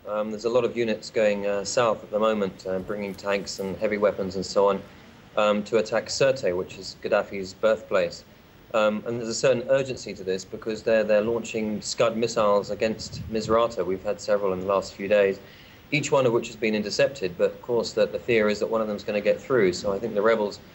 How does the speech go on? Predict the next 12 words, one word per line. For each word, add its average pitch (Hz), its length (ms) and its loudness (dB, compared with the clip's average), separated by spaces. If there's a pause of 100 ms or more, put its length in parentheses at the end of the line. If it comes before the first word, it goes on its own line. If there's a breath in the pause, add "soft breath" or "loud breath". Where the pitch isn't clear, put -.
(580 loud breath)
want 113 180 2
to, 107 300 2
to 104 420 -2 (180)
es-, - 280 -4
establish 110 400 2
dominance 113 440 2
over 104 180 4
Sirte 104 460 0
before, 104 380 -4
before 101 300 -4
that 95 160 0
happens. 98 400 -6